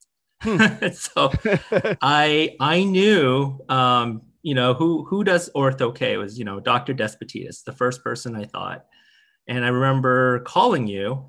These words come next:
Speaker 2: and
Speaker 1: Okay.
Speaker 2: asking you, "Hey, what's the easy way to fit a patient? You know, here's the prescription. She's fourteen," you know. And I remember you saying to me, "You know, Jonathan, you," I was expecting a quick answer and, and just like, "Who, who do I call?" And you were just saying, "You should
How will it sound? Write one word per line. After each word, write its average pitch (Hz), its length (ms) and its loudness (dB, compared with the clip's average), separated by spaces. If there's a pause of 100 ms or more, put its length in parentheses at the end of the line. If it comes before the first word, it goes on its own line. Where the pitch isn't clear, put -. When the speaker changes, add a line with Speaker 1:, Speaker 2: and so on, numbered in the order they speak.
Speaker 2:
and 113 400 -6
Speaker 1:
Okay. 110 60 -4
Speaker 2:
asking 135 440 -2
you, 120 520 -4
"Hey, 139 320 0
what's 196 200 -4
the 208 120 -4
easy 165 260 -2
way 131 160 0
to 120 100 -4
fit 127 220 0
a 98 120 -4
patient? 101 440 -10
You 101 100 -8
know, 101 60 -8
here's 147 220 -2
the 151 100 -2
prescription. 131 920 -6 (360)
She's - 180 -16
fourteen," 139 800 -6
you 110 100 -12
know. 123 280 -10 (460)
And 131 220 -4
I 139 40 0
remember 175 360 -2
you 165 160 -4
saying 185 380 -6
to 143 160 -10
me, 110 260 -8
"You 123 140 -8
know, 143 160 -6
Jonathan, 135 500 -8
you," 113 240 -10 (100)
I 156 200 -2
was 208 100 -4
expecting 135 400 -6
a 95 80 -10
quick 170 260 -8
answer 104 520 -10
and, 107 100 -16
and 104 160 -14
just 101 240 -18
like, 82 100 -20 (140)
"Who, - 260 -20
who 175 100 -2
do 185 100 0
I - 80 -4
call?" 92 340 -12
And 110 160 -10
you 131 120 -4
were 147 80 -6
just 135 220 -10
saying, 120 300 -8
"You 120 240 -8
should 131 420 -8